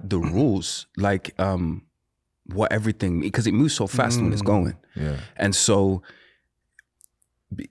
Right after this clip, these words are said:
Speaker 1: being able to kinda, you have to have an awareness, like, my character's a wide receiver, but you have to have an awareness of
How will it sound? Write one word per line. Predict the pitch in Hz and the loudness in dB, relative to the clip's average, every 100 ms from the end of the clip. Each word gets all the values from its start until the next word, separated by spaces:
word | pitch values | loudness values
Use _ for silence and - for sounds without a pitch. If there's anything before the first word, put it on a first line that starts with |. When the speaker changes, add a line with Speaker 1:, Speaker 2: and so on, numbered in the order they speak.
| - | -2
Speaker 1:
being | 123 143 | 2 4
able | 143 139 | 4 0
to | - | 0
kinda, | 123 113 101 | 2 2 0
you | 95 104 123 | 0 2 2
have | 123 - | 2 0
to | 120 | 0
have | 101 | 0
an | |
awareness, | 95 92 107 110 104 - - | 0 2 2 2 0 -4 -4
like, | 90 87 | -2 0
my | 127 | 0
character's | 135 110 95 | 0 -2 -4
a | 87 | -2
wide | 90 | -2
receiver, | 90 - 117 98 | -2 -2 -4 -4
but | 92 | -4
you | 87 | -4
have | 120 - | -6 -6
to | |
have | 110 95 | -6 -6
an | |
awareness | 87 85 98 107 98 - | -4 -2 0 0 -2 -2
of | - 87 85 82 - | -2 -2 -2 -6 -18